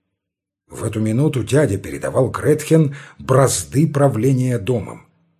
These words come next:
Моя очаровательная ферландка хранила свойственное ей спокойствие.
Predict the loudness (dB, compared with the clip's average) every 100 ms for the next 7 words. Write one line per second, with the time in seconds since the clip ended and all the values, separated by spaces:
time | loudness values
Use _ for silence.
0 | _ _ -12 -8 0 0 2 2 4 6
1 | 4 4 2 2 4 2 2 2 2 2
2 | 2 0 -2 0 0 0 -8 -20 _ -4
3 | 0 2 4 4 4 0 0 2 2 2
4 | -4 -2 0 2 2 0 -2 -6 -6 -4
5 | -6 -8 -14